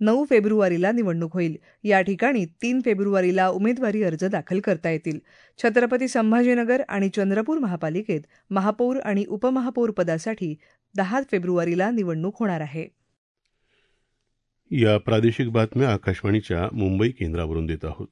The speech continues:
Speaker 2: आकाशवाणी मुंबईच्या एआयआर न्यूज मुंबई या Facebook पेजवर तुम्हाला दिवसभर महत्त्वाच्या बातम्या वाचता येतील. देशात आज सोनं आणि चांदीच्या दरात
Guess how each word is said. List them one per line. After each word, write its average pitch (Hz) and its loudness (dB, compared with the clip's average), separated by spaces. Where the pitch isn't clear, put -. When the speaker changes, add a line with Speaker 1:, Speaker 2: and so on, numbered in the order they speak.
Speaker 2:
आकाशवाणी 131 0
मुंबईच्या 135 -2
एआयआर 104 2
न्यूज 101 0
मुंबई 92 0
या 104 2
Facebook 98 -2
पेजवर 113 0
तुम्हाला 90 -4
दिवसभर 90 -2
महत्त्वाच्या 110 -2
बातम्या 85 -8
वाचता 80 -8
येतील. 71 -12
देशात 135 2
आज 151 2
सोनं 135 4
आणि 131 0
चांदीच्या 107 2
दरात 95 0